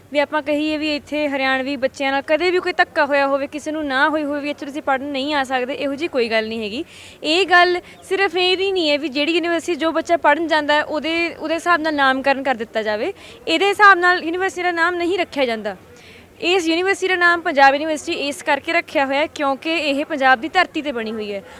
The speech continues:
ਹੁਣ ਅੱਜ ਕੁਰੂਕਸ਼ੇਤਰ ਯੂਨੀਵਰਸਿਟੀ ਵਿੱਚ ਵੱਧ ਪੰਜਾਬੀ ਪੜ੍ਹਨ ਲੱਗ ਜਾਣ ਤੇ ਉਹਦਾ ਨਾਮ ਅਸੀਂ ਪੰਜਾਬ ਯੂਨੀਵਰਸਿਟੀ ਨਹੀਂ ਕਰਾਂਗੇ ਨਾ, ਉਹ ਕੁਰੂਕਸ਼ੇਤਰ ਯੂਨੀਵਰਸਿਟੀ ਹੀ ਰਹੂਗੀ ਕਿਉਂਕਿ ਉਹ ਕੁਰੂਕਸ਼ੇਤਰ ਦੀ ਧਰਤੀ 'ਤੇ ਬਣੀ ਹੋਈ ਹੈ, ਉੱਥੋਂ ਦੇ ਲੋਕਾਂ ਨੇ ਉਸਾਰੀ ਹੈ ਉਹ।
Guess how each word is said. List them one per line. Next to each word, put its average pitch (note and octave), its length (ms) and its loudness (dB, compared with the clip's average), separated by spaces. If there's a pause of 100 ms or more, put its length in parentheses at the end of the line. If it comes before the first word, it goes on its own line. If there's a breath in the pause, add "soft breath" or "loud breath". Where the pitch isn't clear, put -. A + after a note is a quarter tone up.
(140 loud breath)
ਹੁਣ F4+ 200 6
ਅੱਜ F#4 140 2
ਕੁਰੂਕਸ਼ੇਤਰ F4+ 540 0
ਯੂਨੀਵਰਸਿਟੀ F#4 440 2
ਵਿੱਚ F4 180 -2
ਵੱਧ D#4 220 4
ਪੰਜਾਬੀ D#4+ 400 2
ਪੜ੍ਹਨ F4 240 2
ਲੱਗ C#4 140 2
ਜਾਣ A3 260 -6 (300 loud breath)
ਤੇ F#4 80 -2
ਉਹਦਾ F4 280 8
ਨਾਮ F4+ 340 6
ਅਸੀਂ E4+ 140 0
ਪੰਜਾਬ D#4+ 280 4
ਯੂਨੀਵਰਸਿਟੀ F4 320 -4
ਨਹੀਂ F4+ 240 0
ਕਰਾਂਗੇ C4+ 320 2
ਨਾ, D#4+ 100 -4
ਉਹ F#4 140 -4
ਕੁਰੂਕਸ਼ੇਤਰ F4+ 420 -2
ਯੂਨੀਵਰਸਿਟੀ F4+ 380 -4
ਹੀ F4 160 0
ਰਹੂਗੀ C4+ 360 -2 (280 loud breath)
ਕਿਉਂਕਿ F4+ 340 2
ਉਹ G4+ 80 0
ਕੁਰੂਕਸ਼ੇਤਰ D#4+ 480 -6
ਦੀ E4+ 60 -6
ਧਰਤੀ F4 320 2
'ਤੇ B3 100 -6
ਬਣੀ A#3+ 240 -4
ਹੋਈ C4 200 -4
ਹੈ, F4+ 60 -2
ਉੱਥੋਂ D#4+ 300 -6
ਦੇ F4+ 80 -2
ਲੋਕਾਂ D#4 360 2
ਨੇ E4+ 60 0
ਉਸਾਰੀ A3+ 420 -2
ਹੈ G#3+ 80 -6
ਉਹ। G3+ 140 -8